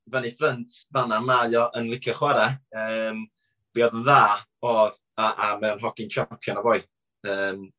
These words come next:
rhag fi ddim, ddim pellach, a rhag fi beidio dau hynny, ond mae'n grêt o foi.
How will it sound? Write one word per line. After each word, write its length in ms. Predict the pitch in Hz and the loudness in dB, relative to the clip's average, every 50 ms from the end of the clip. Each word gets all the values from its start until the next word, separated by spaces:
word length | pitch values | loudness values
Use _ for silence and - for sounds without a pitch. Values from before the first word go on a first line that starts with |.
| _ _ - - - - | _ _ -20 -20 -16 -6
rhag 240 | - 113 107 95 - 98 | 2 4 4 4 4 0
fi 140 | 101 107 | -4 -4
ddim, 160 | 104 107 104 101 - | -4 -4 -6 -6 -2
ddim 220 | - 110 104 104 - | 0 0 0 2 4
pellach, 380 | 127 120 113 - 113 104 - 107 | 4 4 6 6 4 4 4 2
a 80 | 104 - _ _ _ - - - | -2 -2 _ _ _ -18 -10 -2
rhag 260 | - 131 117 - 107 | 2 2 2 2 2
fi 100 | 110 113 - | 0 4 4
beidio 300 | 123 117 120 - 117 113 | 4 4 4 2 2 4
dau 120 | 120 117 113 | 4 2 2
hynny, 180 | 120 120 113 107 | 2 0 0 0
ond 100 | 104 107 | 0 0
mae'n 120 | 107 104 | -2 2
grêt 280 | 117 113 110 104 - - | 2 4 2 2 0 -2
o 40 | 113 | -2
foi. 120 | 117 160 | 0 0